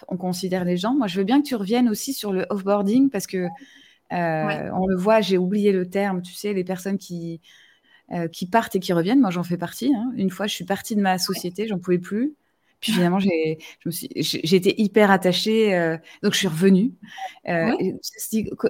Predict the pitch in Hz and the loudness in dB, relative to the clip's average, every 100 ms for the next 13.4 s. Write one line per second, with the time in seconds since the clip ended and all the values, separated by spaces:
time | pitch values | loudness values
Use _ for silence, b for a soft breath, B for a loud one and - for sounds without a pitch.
0 | - - 220 277 285 254 247 247 226 233 | -4 -4 -2 2 2 2 4 2 2 -4
1 | 247 226 - 247 - - 220 220 - 247 | -6 -8 -10 -12 -12 -2 2 2 0 4
2 | 233 240 285 240 269 254 240 233 220 - | 4 4 2 4 6 6 6 2 0 -4
3 | 196 202 196 190 170 - 226 208 233 233 | -10 -2 2 2 2 0 -2 0 -2 -2
4 | - - 240 269 247 220 - 226 220 208 | -6 -2 0 0 0 -2 -2 -2 0 0
5 | 220 370 _ B B B _ 208 214 226 | -4 -4 _ B B B _ -4 2 4
6 | 202 240 285 320 269 269 - 277 - 277 | 6 4 4 4 4 2 2 0 0 0
7 | 285 - - 220 208 196 185 185 180 175 | 2 0 -6 -4 0 0 2 2 0 0
8 | 175 175 b b b - 190 185 - 226 | -2 -6 b b b -2 0 0 2 6
9 | 226 359 254 214 202 - _ 233 214 208 | 12 12 12 6 0 -2 _ 0 2 2
10 | 226 285 247 226 196 277 202 202 196 202 | 4 2 4 2 2 -2 2 2 2 2
11 | 233 226 240 330 311 220 254 294 302 269 | 0 2 2 4 4 2 4 6 6 4
12 | 220 220 226 - 302 311 247 208 202 208 | 2 -2 -6 -2 2 2 2 -2 -6 -2
13 | 269 269 226 202 | -2 -2 -8 -8